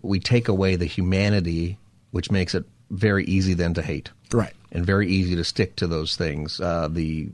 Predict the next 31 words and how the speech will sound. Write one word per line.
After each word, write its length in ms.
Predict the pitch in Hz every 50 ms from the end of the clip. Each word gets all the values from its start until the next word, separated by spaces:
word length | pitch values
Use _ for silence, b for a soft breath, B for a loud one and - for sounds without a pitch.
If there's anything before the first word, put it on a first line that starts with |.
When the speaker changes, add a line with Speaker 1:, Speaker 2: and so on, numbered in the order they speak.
| - -
Speaker 1:
the 60 | -
stereotypes. 760 | - - 98 90 90 85 80 78 - 90 76 71 - - - B B B B B B B B
So, 320 | - - 123 123 127 - - - - _ _ - -
you 80 | 143 139
know, 140 | 131 123
as 180 | 117 113 107 98
police 400 | - - - 135 156 160 143 -
officers, 840 | 139 120 123 113 135 117 - - 113 98 87 87 87 90 87 - - - _ _ _ -
you're, 680 | - 113 113 113 110 110 110 107 107 107 107 107 - - -
you're 160 | 110 107 107
not 280 | 107 113 113 123 131 -
just 300 | - 123 110 - - - - - - - 107
going 260 | 95 107 107 110 113 101
to 120 | - 98
say, 240 | - - - 104 101
"Well, 180 | 95 101 98 92
we 160 | 98 98 95
lament 540 | 92 92 90 98 107 127 120 - - - - 123 -
the 240 | 95 98 95 95 85
Ferguson 460 | - - 113 110 117 98 - 95 90
effect 500 | 85 - - 92 90 92 - - - -
and 200 | 90 90 90 90
woe 260 | 92 98 98 95 92
is 140 | 90 85 95
us." 320 | 113 107 87 82 - - - B B B B
Speaker 2:
Mm-hmm. 260 | 107 98 107 101 104 123 - - - -
Speaker 1:
Uh, 500 | 113 104 104 101 101 101 101 104 104 98 98 123
police 300 | - - - 220 - -
agencies 500 | 104 131 143 131 123 110 - 123 104 95
around 320 | 98 98 104 98 95 98 98
the, 180 | 95 92 -